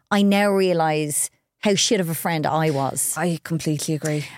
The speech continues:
Speaker 1: And I
Speaker 2: You
Speaker 1: wish
Speaker 2: were
Speaker 1: I
Speaker 2: really
Speaker 1: was,
Speaker 2: shit.
Speaker 1: I, yeah,
Speaker 2: <laughs>
Speaker 1: I wish I was better. I do, Lottie. I wish I was better with my friends who had kids before me, of popping around more on a, s-, you know, just calling in Saturday night, those odd texts, going, "Okay, do you need anything?" Or just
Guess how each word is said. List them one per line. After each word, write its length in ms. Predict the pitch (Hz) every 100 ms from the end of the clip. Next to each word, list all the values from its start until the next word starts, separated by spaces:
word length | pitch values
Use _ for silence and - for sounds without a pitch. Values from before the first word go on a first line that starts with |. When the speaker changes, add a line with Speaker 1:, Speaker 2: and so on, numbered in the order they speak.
| - -
Speaker 1:
And 120 | 196
I 60 | 190
Speaker 2:
You 60 |
Speaker 1:
wish 240 | 190 202 233
Speaker 2:
were 220 | 165 156
Speaker 1:
I 120 | 151 196
Speaker 2:
really 80 |
Speaker 1:
was, 160 | 196 170
Speaker 2:
shit. 340 | 151 151 - 185
Speaker 1:
I, 300 | 190 185 180 -
yeah, 360 | 190 170 160
Speaker 2:
<laughs> 40 | 190
Speaker 1:
I 120 | 214
wish 360 | 196 240 226 240
I 100 | 208
was 160 | 208
better. 480 | - 202 202 165 - -
I 60 | 202
do, 440 | 170 302 311 302
Lottie. 380 | 233 196 214 196
I 120 | 220
wish 320 | 220 285 277
I 100 | 262
was 120 | 226 196
better 320 | 214 208 196
with 200 | 190 -
my 120 | 185
friends 340 | - 208 190
who 60 | 175
had 200 | 170 220
kids 180 | - 180
before 320 | 175 - 190
me, 220 | 175 170 - -
of 260 | 214 190 -
popping 340 | - 254 247
around 280 | 214 196 185
more 220 | 180 170 160
on 140 | 190
a, 40 |
s-, 200 | 175 - -
you 160 | 202 202
know, 120 | 180
just 180 | 180 -
calling 260 | 269 269
in 120 | 226
Saturday 440 | 185 214 175 156 151
night, 260 | 151 151 208
those 180 | 190 -
odd 240 | 254 269 -
texts, 480 | 185 170 - - -
going, 240 | 214 208 -
"Okay, 460 | 247 262 - 208 180
do 140 | 165
you 60 | 208
need 360 | 208 247 262 220
anything?" 520 | 180 156 165 143 147 - - -
Or 60 | 208
just 300 | 330 349